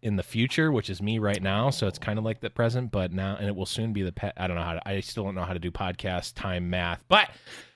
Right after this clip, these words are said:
Saucy, <laughs> enough of the, <laughs> enough of this random banter for no reason. We have a very special guest. We have Legends of Runeterra game director Riot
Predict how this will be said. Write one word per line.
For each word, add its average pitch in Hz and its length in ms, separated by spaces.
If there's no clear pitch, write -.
Saucy, 180 400
<laughs> 127 60
enough 170 280
of 233 140
the, 175 300
<laughs> - 80
enough 175 240
of 135 200
this - 220
random 139 540
banter 120 360
for 110 140
no 107 120
reason. 117 440
We 233 180
have 214 300
a 156 120
very 127 840
special 98 480
guest. 78 360
We 131 120
have 127 400
Legends 156 520
of 135 400
Runeterra 90 920
game 110 420
director 95 760
Riot 87 380